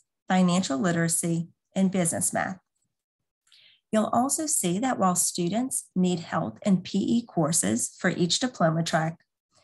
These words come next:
Topps University students must also take four units of both science and social studies,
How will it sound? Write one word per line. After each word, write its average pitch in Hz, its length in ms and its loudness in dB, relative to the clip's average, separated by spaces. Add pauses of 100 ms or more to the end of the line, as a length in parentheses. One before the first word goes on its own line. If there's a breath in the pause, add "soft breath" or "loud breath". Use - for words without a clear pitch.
(160)
Topps 226 360 -2
University 185 580 2
students 165 560 -2 (360 soft breath)
must 196 280 2
also 233 340 0
take 170 380 0
four 185 320 0
units 170 520 0
of 170 140 -4
both 170 200 -4
science 170 520 0
and 285 80 -8
social 185 320 -4
studies, 175 600 -4